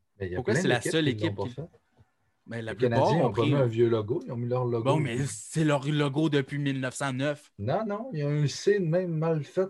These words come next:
Speaker 1: comme si quelqu'un l'avait fait au
Speaker 2: Hey, là, c'est
Speaker 1: crayon.
Speaker 2: quoi, tu vas me dire qu'il veut, il aurait pu ramener, euh, le globe au complet, champion du monde, euh, de mille neuf cent dix,
Speaker 1: Ben oui, tu sais,
Speaker 2: genre ?
Speaker 1: la feuille bleue, là, sur le chandail lettre rayé, là, que c'était
Speaker 2: C'est comme
Speaker 1: marqué
Speaker 2: tu vas me dire,
Speaker 1: C A C
Speaker 2: Team Canada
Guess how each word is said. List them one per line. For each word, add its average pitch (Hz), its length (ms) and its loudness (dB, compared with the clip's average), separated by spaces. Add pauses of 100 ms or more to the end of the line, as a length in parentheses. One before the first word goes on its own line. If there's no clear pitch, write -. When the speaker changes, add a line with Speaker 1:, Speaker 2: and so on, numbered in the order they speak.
Speaker 1:
comme 147 220 -2
si - 160 -10
quelqu'un 156 300 -4
l'avait 131 220 -2
fait 139 200 -8
au 135 100 -2
Speaker 2:
Hey, 151 100 2
là, 151 80 4
c'est 127 140 2
Speaker 1:
crayon. - 40 -2
Speaker 2:
quoi, 165 100 2
tu 151 100 -6
vas 143 80 4
me 135 80 2
dire 151 140 0
qu'il 143 160 -6
veut, 139 60 2
il 135 100 4
aurait 127 180 2
pu - 120 -6
ramener, 143 520 0
euh, 127 140 0
le 131 60 -4
globe 143 420 0
au 135 60 -2
complet, 139 380 0
champion 143 440 -2
du 131 100 -6
monde, 151 320 0
euh, 123 260 -2
de 127 140 -2
mille 135 240 0
neuf 135 160 -2
cent 147 220 -2
dix, 143 80 2
Speaker 1:
Ben 127 40 0
oui, 156 120 2
tu 208 80 4
sais, 160 140 0
Speaker 2:
genre ? 185 100 4
Speaker 1:
la 180 80 -2
feuille 151 260 -2
bleue, 170 320 4
là, 170 140 0
sur 139 140 -8
le 123 40 -4
chandail 143 500 -4
lettre 151 240 -4
rayé, 135 460 0
là, 160 160 -6
que 127 120 -8
c'était 123 160 -8
Speaker 2:
C'est 120 40 -2
comme 151 120 0
Speaker 1:
marqué 139 100 -6
Speaker 2:
tu 160 80 2
vas 151 60 6
me 147 60 0
dire, 156 120 0
Speaker 1:
C 165 60 4
A 139 60 0
C 170 100 4
Speaker 2:
Team 156 100 0
Canada 143 340 2